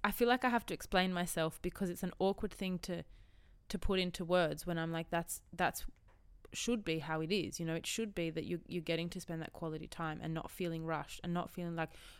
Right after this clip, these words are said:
"Okay, I'll play with you for two minutes and then I've gotta go and do s-, other stuff." I just don't want to have that feeling anymore. So I'm kind of throwing my hands in the air going, "Nah, if I go down to the shops, I'm not thinking about all the other things that I need to sort out.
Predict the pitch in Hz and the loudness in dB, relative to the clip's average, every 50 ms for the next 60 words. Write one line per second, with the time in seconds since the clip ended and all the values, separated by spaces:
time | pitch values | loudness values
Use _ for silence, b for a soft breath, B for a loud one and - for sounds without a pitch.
0 | B B 185 - 185 165 160 - - 190 180 180 190 180 185 185 - - 170 - | B B -2 0 0 0 0 0 2 2 2 2 2 0 -4 -6 -6 -6 -4 0
1 | - - 226 214 202 185 180 165 151 156 - - - - - - - b b b | 2 2 4 4 2 2 0 0 -2 -2 -4 -6 -8 -10 -10 -10 -12 b b b
2 | b b b b b b b b b b b b - - 170 165 165 160 156 156 | b b b b b b b b b b b b -8 -4 -2 -2 0 0 -2 -4
3 | 151 151 170 160 160 151 156 151 156 151 - 156 156 - - - - 156 151 - | -4 -2 -2 -2 -2 -2 -2 -2 -2 -4 -4 -6 -6 -8 -8 -6 -6 -8 -6 -8
4 | - - - - - - - - - 170 165 165 180 170 - 208 202 - - 156 | -6 -6 -6 -6 -6 -8 -14 -12 -8 -8 -6 -6 -6 -2 0 0 0 0 -2 -6
5 | 156 160 160 - - - - 175 160 165 - - - - 156 156 156 160 160 160 | -4 -4 -4 -4 -4 -8 -10 -8 -6 -6 -8 -6 -6 -6 -4 -4 -2 -2 -2 -2
6 | 156 151 - - - - - 165 156 156 156 - - 180 190 202 196 - - - | -4 -4 -6 -8 -8 -6 -4 -2 -2 -2 -4 -4 -4 -2 -2 -2 -2 -2 -2 0
7 | 175 170 165 156 156 165 156 156 - - - - - - - 160 156 151 147 147 | 0 0 0 0 -2 -2 -4 -4 -4 -8 -10 -12 -10 -6 -4 -4 -2 -2 -2 -4
8 | 147 - 151 147 147 147 - - - - 170 - - - - - 180 - 240 269 | -4 -4 -4 -4 -4 -6 -8 -10 -8 -8 -6 -6 -6 -8 -10 -8 -4 -2 0 0
9 | 269 285 269 254 233 - - 196 185 - - 180 165 147 - - - 180 190 190 | 2 2 2 2 0 0 -2 -4 -4 -2 -2 -2 -2 -2 -4 -4 -4 -2 -2 0
10 | 185 180 - - - 165 151 - - - 165 160 151 160 135 131 127 - - b | -2 -2 -2 -4 -6 -6 -6 -6 -6 -6 -6 -4 -4 -4 -4 -4 -6 -8 -10 b
11 | b b b b b b b b b 160 160 160 147 156 139 135 - - - 156 | b b b b b b b b b -2 0 0 0 0 -2 -2 -4 -6 -8 -8
12 | 160 151 165 165 151 139 123 - - - - 165 - - 139 - 113 101 - | -6 -6 -4 -4 -4 -4 -4 -6 -6 -6 -8 -8 -6 -6 -4 -4 -4 -4 -4